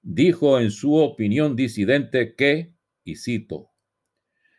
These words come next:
"Si algo Andrea Cristina Ruiz Costas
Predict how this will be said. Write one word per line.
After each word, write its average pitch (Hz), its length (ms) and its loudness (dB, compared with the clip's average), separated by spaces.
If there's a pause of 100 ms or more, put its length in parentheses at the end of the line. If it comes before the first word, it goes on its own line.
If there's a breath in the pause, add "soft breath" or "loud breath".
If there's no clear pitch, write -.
(300)
"Si 117 300 2
algo 226 480 6
Andrea 185 560 4
Cristina 196 640 -2
Ruiz 208 360 -4
Costas - 840 -4